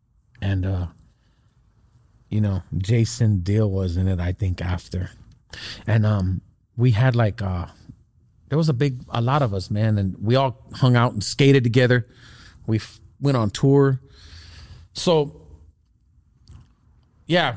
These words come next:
we were, we were, we, we did our thing, but we weren't the best skateboarders. But they liked us because of our personalities and the way we carried ourselves and where we come from, I think, more or less.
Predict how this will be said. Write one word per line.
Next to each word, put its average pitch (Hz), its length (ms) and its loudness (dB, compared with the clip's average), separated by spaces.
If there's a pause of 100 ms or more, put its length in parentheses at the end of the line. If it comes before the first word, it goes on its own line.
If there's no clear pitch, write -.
we 160 120 0
were, 214 100 0 (140)
we 170 100 0
were, 220 160 0
we, 165 220 -4
we 175 160 0
did 214 160 0
our 196 120 2
thing, 208 440 -2
but 120 180 -2 (100)
we 180 140 0
weren't 277 200 -4
the 156 60 0
best 165 360 -4
skateboarders. 113 640 -6 (320)
But - 120 -6
they 170 120 0
liked 165 300 -2
us 156 100 -4
because 123 320 -4
of 101 120 -4
our 92 260 -8
personalities 113 760 -4
and 107 120 -4
the 98 60 -4
way 107 180 -2
we 101 120 -6
carried 107 380 -4
ourselves 104 500 -4
and 95 180 -4
where 107 120 0
we 104 140 -4
come 117 280 -2
from, 90 320 -8 (320)
I 107 100 -2
think, - 360 -6
more 113 300 2
or - 40 0
less. 104 380 -2